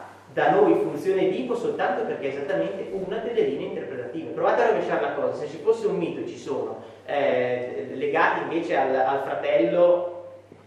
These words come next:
eh, come padre del, del bimbo, che, che la madre ha, no?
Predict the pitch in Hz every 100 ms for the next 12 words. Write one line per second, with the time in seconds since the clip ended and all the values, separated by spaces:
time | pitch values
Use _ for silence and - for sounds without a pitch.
0 | - - - - 139 127 - 147 139 147
1 | 156 151 160 160 160 160 - - 139 127
2 | 123 139 143 139 127 120 117 - - -
3 | 117 113 113 113 113 117 120 120 113 113
4 | - - - - - - - - - 131
5 | -